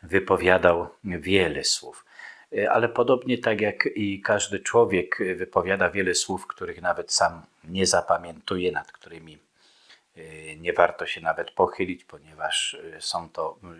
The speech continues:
dźwięki, które służą do wyrażenia czegoś, do zwykłej komunikacji. Y, podobnie i te słowa Józefa. Nie miały one żadnego znaczenia, jeżeli chodzi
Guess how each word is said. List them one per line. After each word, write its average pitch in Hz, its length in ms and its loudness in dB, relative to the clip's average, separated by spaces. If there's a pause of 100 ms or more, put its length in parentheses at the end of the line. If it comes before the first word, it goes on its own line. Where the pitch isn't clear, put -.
(120)
dźwięki, - 500 -8
które 85 420 -6 (400)
służą 90 600 -4 (200)
do 82 200 -12
wyrażenia 90 640 -2 (420)
czegoś, 82 540 -8 (500)
do 80 340 0
zwykłej 87 500 -4
komunikacji. 90 1040 -6 (640)
Y, 92 340 -6
podobnie 117 540 0
i 107 200 -12
te 113 160 -4
słowa 107 340 0
Józefa. 90 640 -8 (880)
Nie 104 120 -4
miały 117 360 4
one 90 300 -4
żadnego 92 540 0
znaczenia, 85 640 -6
jeżeli 78 420 -10
chodzi - 420 -6